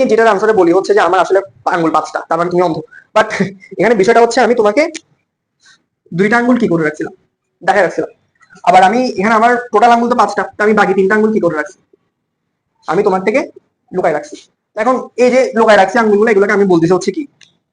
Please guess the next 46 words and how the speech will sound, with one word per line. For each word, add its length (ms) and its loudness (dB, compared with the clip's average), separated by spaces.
আহ, 100 -4
ম্যাথমেটিক্সের 440 0
ভাষায় 220 0
আমি 140 0
বলতেছি 240 -2
হচ্ছে 140 -6
আই, 80 -2
আই 120 2
দিয়ে 120 2
প্রকাশ 200 -4
করছি 220 -8
যে 40 0
আমার 200 -4
তিনটা 200 2
আঙ্গুল 220 2
কি 100 -2
করা 180 4
আছে, 120 -10
লুকানো 300 -2
আছে। 100 -20
আমার 220 0
টোটাল 200 4
আঙ্গুল 180 0
তো 100 0
পাঁচটা, 240 0
এখন 180 0
আমি 120 -2
যদি 120 0
তোমাকে 220 2
তিনটা 200 2
দেখায় 180 0
রাখতাম 200 -4
তাহলে 160 -2
আমি 100 0
দুইটা 160 2
লুকায় 180 0
রাখছি, 140 -10
আবার 160 0
আমি 120 0
যদি 160 0
তোমাকে 220 0
পাঁচটা 280 0
দেখায় 200 0
রাখতাম 220 -4
তাহলে 180 -2
আমি 80 -2